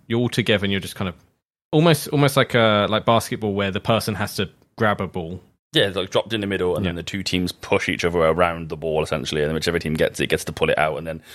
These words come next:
Speaker 2: they separate and then chuck it, and then you can only throw the ball backwards
Speaker 1: Yeah.
Speaker 2: in rugby, um, which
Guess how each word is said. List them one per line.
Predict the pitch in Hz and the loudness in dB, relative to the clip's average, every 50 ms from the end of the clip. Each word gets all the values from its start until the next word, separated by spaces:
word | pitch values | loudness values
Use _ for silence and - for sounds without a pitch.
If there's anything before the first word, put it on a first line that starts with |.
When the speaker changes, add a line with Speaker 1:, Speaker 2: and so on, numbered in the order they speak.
| - - | -18 -2
Speaker 2:
they | - 80 85 82 | 0 0 0 0
separate | - - 95 - - - 87 82 82 | 0 -4 -4 -4 -2 -4 -2 -2 -2
and | 71 87 | -4 -6
then | 85 82 - | -8 -8 -6
chuck | - 104 95 - | -6 -6 0 0
it, | 87 - - - _ - | 0 0 0 -6 _ -4
and | 87 92 | 0 0
then | 87 85 85 85 | 0 0 0 0
you | 90 | 0
can | 98 107 92 | 0 0 2
only | 101 104 | 2 0
throw | 95 - 98 95 | 2 2 2 2
the | 98 | 2
ball | 87 87 82 | 0 -4 -4
backwards | 76 - 82 - - - 85 80 - - - _ _ _ _ _ _ _ _ - | -2 -2 -2 -2 -2 -6 -6 -6 -6 -14 -18 _ _ _ _ _ _ _ _ -12
Speaker 1:
Yeah. | 95 82 - | -12 -12 -8
Speaker 2:
in | 95 87 87 | -6 -6 -4
rugby, | 82 85 78 82 82 85 - _ _ _ _ _ - | -4 -4 0 0 0 0 0 _ _ _ _ _ -4
um, | 80 80 78 80 76 76 65 - _ _ _ _ - | -2 0 0 0 0 -2 -4 -6 _ _ _ _ -2
which | 87 90 - - - - - - | -2 -2 -2 -2 -4 -4 -4 -6